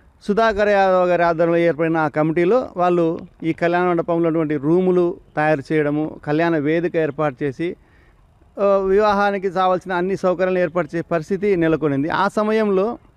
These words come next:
రూములు తయారయ్యి గోడల వరకు తయారయ్యి ఇంకా స్లాబ్ పడే సమయంలో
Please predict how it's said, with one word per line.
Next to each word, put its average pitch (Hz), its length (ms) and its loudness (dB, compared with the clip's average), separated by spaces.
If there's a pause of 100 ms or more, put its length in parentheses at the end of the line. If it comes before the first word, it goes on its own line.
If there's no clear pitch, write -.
(640)
రూములు 220 380 4
తయారయ్యి 180 800 2 (300)
గోడల 196 380 2
వరకు 196 240 0
తయారయ్యి 180 720 0
ఇంకా 170 180 -4
స్లాబ్ 175 500 -2
పడే 180 240 0
సమయంలో 165 760 0